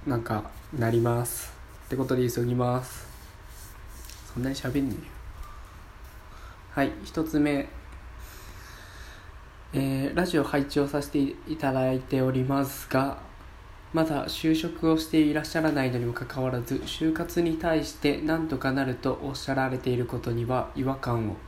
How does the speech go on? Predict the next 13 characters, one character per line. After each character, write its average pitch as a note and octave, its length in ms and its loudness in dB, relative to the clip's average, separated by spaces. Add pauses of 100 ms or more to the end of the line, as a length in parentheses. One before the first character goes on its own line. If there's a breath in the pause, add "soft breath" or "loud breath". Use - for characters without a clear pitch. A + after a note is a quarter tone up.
(120)
覚 A#2 140 2
え A2+ 40 0
ま A#2+ 160 0
す。 - 200 -8 (240)
そ B2+ 120 -2
う A2 40 2
で G#2+ 60 0
す - 100 -12
か。 - 100 -6 (880 loud breath)
就 D#3+ 200 2
職 E3 260 0
し - 140 -2
て D#3+ 260 2